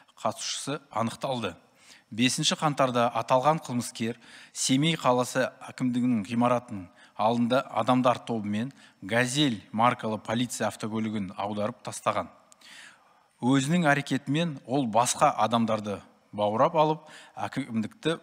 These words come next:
басып алуға шақырған. Осы өңірде бұрын сотты болған экстремистік ұйымның мүшесі, қаңтар оқиғаларының басқа қатысушысы анықталды. Ол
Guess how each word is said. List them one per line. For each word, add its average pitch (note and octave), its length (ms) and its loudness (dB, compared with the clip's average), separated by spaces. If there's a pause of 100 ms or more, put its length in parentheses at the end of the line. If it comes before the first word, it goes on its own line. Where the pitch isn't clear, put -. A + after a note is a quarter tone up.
басып A#2 400 0
алуға A#2+ 320 -2
шақырған. G#2+ 540 -2 (680)
Осы C#3 400 -2
өңірде D3 480 0
бұрын C3 400 -2
сотты C#3+ 480 -2 (400)
болған B2+ 560 2
экстремистік C3 720 -2 (320)
ұйымның B2+ 540 2
мүшесі, A#2+ 420 -4 (400)
қаңтар B2 600 2
оқиғаларының A#2+ 680 -4
басқа G#2 400 -2
қатысушысы - 540 -8 (260)
анықталды. G#2 640 -6 (1500)
Ол F3 300 0